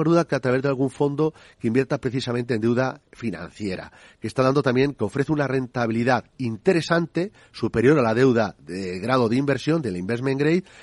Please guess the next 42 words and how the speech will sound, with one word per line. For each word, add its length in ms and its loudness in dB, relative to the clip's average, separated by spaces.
y 100 0
no 80 6
tiene 180 6
el, 180 2
el 260 2
riesgo 580 2
que 80 -2
el 100 2
high 240 -2
yield, 240 -2
sobre 200 -2
todo 180 2
cuando 180 2
nos 140 0
fijamos 520 -4
en, 300 -6
en 200 -8
empresas 480 -2
de 180 0
otros 320 0
sectores 440 0
que 160 -2
no 160 4
es 100 -2
el 100 -6
financiero. 560 -12
Un 100 0
ejemplo 300 2
lo 100 6
tenemos 260 0
en 80 0
el 60 0
fondo 200 -2
de 60 0
la 60 -4
casa 260 -6
Robeco, 580 -4
el 300 4
fondo 420 2
Financial 840 -2
Bonds 560 -2
Institution, 720 -4